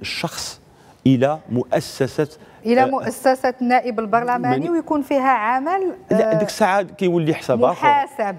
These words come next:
Speaker 1: لا، ديك الساعة كيولي حساب آخر،
Speaker 2: عالم.
Speaker 1: لأن المؤسسة قابلة لل-، ل-، ل-، ل-، ل-، للمساءلة.
Speaker 2: مم.
Speaker 1: أما الشخص صعب. الشخص، لأن الشخص غادي يبقى ي-، ي-، يعطيك المبررات.
Speaker 2: مبررات.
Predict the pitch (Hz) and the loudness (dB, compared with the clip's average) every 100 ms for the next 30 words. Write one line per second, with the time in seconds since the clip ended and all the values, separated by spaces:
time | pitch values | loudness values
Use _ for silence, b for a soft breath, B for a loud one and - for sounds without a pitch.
0 | - 202 208 185 - 214 190 208 190 196 | -6 0 0 0 2 2 2 -4 -2 -2
1 | - 185 180 180 143 160 175 170 160 160 | 0 0 0 -2 -4 0 0 0 -2 -2
2 | - - 202 254 175 - - - 185 185 | -2 -2 2 2 2 0 -6 0 0 2
3 | 175 147 117 - 110 110 95 - 95 92 | 0 0 -2 0 4 4 4 -2 0 0
4 | 90 87 87 90 92 90 87 104 131 147 | 0 -2 -2 -2 -4 -4 -2 2 2 2
5 | 160 - 113 95 214 196 185 196 190 233 | 0 0 -2 -4 -8 -4 -2 -2 -2 -6
6 | - - - 208 117 - _ B 185 - | -8 -12 4 4 4 -2 _ B -14 -4
7 | 170 - 220 196 190 185 165 B B - | 0 2 0 0 -2 0 -2 B B -10
8 | 185 180 175 170 - 160 143 - 113 95 | 0 0 0 -4 -2 0 -2 0 0 0
9 | 101 107 - 160 147 135 127 135 131 135 | 0 0 0 -2 0 0 0 0 2 2
10 | 127 113 92 202 | 2 0 -2 -6